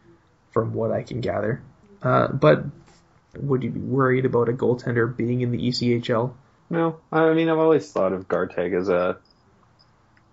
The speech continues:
Speaker 2: as a depth goaltender, you know, organizational depth.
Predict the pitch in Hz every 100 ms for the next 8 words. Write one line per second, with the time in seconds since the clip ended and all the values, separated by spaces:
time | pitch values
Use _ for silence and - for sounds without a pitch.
0 | - 98 98 82 85 - - 85 - 90
1 | 90 95 _ _ _ - 90 95 - -
2 | 95 110 110 110 101 92 82 - - -
3 | - - -